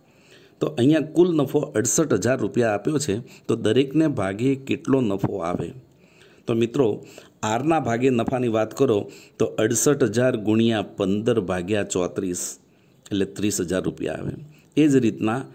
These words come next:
કેના ભાગે નફો અડસઠ હજાર ગુણ્યા દસ ભાગ્યા ચોત્રીસ એટલે કે વીસ હજાર આવે. અને એસના ભાગે નફો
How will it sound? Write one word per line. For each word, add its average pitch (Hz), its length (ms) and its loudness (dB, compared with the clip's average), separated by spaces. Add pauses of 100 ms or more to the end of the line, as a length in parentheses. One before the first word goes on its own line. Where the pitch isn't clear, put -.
(420)
કેના 147 360 4
ભાગે 117 360 0
નફો 98 500 0 (220)
અડસઠ 139 460 2
હજાર 117 360 0
ગુણ્યા 107 440 0
દસ 117 340 -2
ભાગ્યા 92 420 -2
ચોત્રીસ 90 720 -4
એટલે 95 220 -8
કે 90 140 -4
વીસ 95 320 -4
હજાર 82 280 -6
આવે. 69 180 -10 (720)
અને 107 220 -2 (120)
એસના 147 400 0
ભાગે 117 340 0
નફો 98 480 0